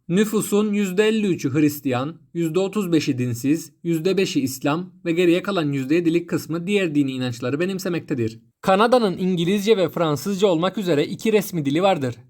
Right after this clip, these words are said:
Para birimi ise Kanada dolarıdır. Varlıklı ve yüksek teknolojiye sahip endüstriyel bir toplum olarak Kanada bugün serbest pazar merkezli ekonomik sistemi, üretim modelleriyle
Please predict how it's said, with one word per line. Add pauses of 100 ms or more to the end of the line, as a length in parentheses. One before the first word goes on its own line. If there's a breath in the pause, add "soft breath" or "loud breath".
(100)
Para
birimi
ise
Kanada
dolarıdır. (400)
Varlıklı
ve
yüksek
teknolojiye
sahip
endüstriyel
bir
toplum
olarak
Kanada
bugün
serbest
pazar
merkezli
ekonomik
sistemi, (320)
üretim
modelleriyle